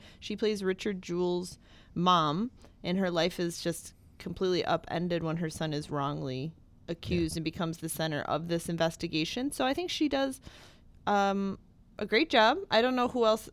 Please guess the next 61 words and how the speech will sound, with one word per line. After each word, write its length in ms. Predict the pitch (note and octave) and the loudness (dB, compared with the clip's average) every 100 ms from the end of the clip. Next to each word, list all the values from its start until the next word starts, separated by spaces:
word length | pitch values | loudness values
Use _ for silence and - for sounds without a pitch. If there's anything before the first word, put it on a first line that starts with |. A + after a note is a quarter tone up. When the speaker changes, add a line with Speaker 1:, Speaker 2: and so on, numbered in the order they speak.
| - | 0
Speaker 1:
I 120 | - C4 | 4 4
mean, 160 | C4 | 6
I 100 | C4 | 6
have 160 | D4 A3 | 6 4
other 200 | G3+ F#3+ | 4 2
people 280 | - G3 F#3 | -2 0 2
I, 120 | D#3+ - | 2 2
I 100 | F3+ | 0
might 240 | E3+ D#3+ | 2 0
have 160 | F3 - | 0 -2
put 220 | G3 - | -4 -2
in 160 | D3+ F3+ | -2 0
her 160 | E3 | -2
place, 380 | D3+ - C#3+ A#3+ | -4 -2 0 0
but 120 | - | 4
I'd 140 | G#3+ G#3+ | 4 6
say 140 | A3 | 4
that's 220 | F#3+ F#3+ | 4 2
a 60 | F3+ | 0
first 360 | - E3+ E3 - | 0 -2 -2 -6
surprise 680 | - - F#2 D2 D#2 - | -6 -4 -4 -4 -8 -12
for 220 | - F3+ E3 | -8 -6 -4
the, 220 | C#3 - | -6 -8
for 280 | - F3+ D3+ | -6 -4 -4
that. 280 | A#2 F2+ - - - | -4 -6 -10 -18 4
Speaker 2:
That 160 | C3 F3+ | 6 8
actually 400 | G3 F#3 C#3 A2 | 6 6 6 6
ties 380 | A#2 A#2+ A#2 | 8 8 6
into, 640 | - B2+ C3 G#2 A2 G2 F#2+ | 4 2 2 0 2 4 6
um, 340 | F2 E2 D#2 | 6 4 2
one 160 | D#2 A2 | 0 2
of 60 | |
my 160 | G2 D3 | 2 2
surprises. 640 | - - - C#3 - - | 2 0 -2 -2 -8 -6
Speaker 1:
Okay. 380 | F3+ F3 F3+ E3 | -4 -2 0 2
Speaker 2:
Believe 140 | A2 G2+ | 2 2
it 40 | |
or 40 | |
not, 200 | F#2 E2+ | 2 2
because, 380 | G2+ B2+ A#2+ G2 | 2 4 4 4
uh, 200 | - A2 - | 2 0 4
um, 280 | B2 A2+ G#2+ | 8 8 8
because 340 | A2+ - E3+ | 6 8 6
she 260 | - - E3+ | 6 4 8
got 220 | C#3 F#2+ | 8 8
nominated, 640 | F#2+ F2+ F2 F2 F#2+ A#2+ - - - - | 4 2 2 2 4 2 0 -14 -20 -6
uh, 280 | - C3 C3+ | 0 2 2
Jennifer 380 | B2 C3+ E3 A#2 | 2 -2 -2 0
Lopez 460 | B2+ D#3+ B2 A#2 - | -2 0 0 0 -4
kinda 380 | - C3+ D3 C#3+ | -8 -6 -4 -2
got 220 | D3 C#3+ | -4 -4
the 100 | C3 | -6
snub 580 | - - C#3 F3 F3+ - | -6 -4 -2 -2 -2 -4
on 200 | D2+ C#2+ | -4 -2
that 120 | C3+ | 0
Speaker 1:
Oh, 180 | F#3 F#3+ | 4 4
Speaker 2:
one. 100 | G#3 | 4
Speaker 1:
you 60 | F#3 | 4
got 60 | |
a 60 | F3 | 2
snub. 680 | - F3 F3 G3+ G#3 E3+ | -2 -2 0 2 2 0